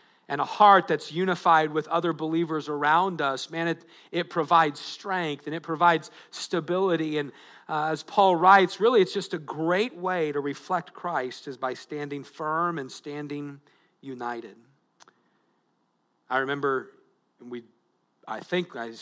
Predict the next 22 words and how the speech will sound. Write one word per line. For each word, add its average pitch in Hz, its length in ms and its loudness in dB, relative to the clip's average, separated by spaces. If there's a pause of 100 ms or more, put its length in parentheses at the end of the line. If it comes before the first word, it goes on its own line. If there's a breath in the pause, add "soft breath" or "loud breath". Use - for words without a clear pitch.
(100)
gave 131 320 -2
the, 110 320 -8
the 107 200 -12
verse 147 400 -2
last 143 380 0
week 151 240 -8
or 127 60 -12
maybe 135 160 -6
the 127 100 -8
week 143 220 -8
before, 139 500 -6
but 123 160 -10
the 127 80 -12
selfless 165 560 0
prayer 175 380 -4
of 123 100 -8
Jesus 135 400 -10
Christ 151 460 -10
when 120 280 -14 (460 loud breath)
he 165 180 -2
prayed, 151 480 0
"God, 151 440 6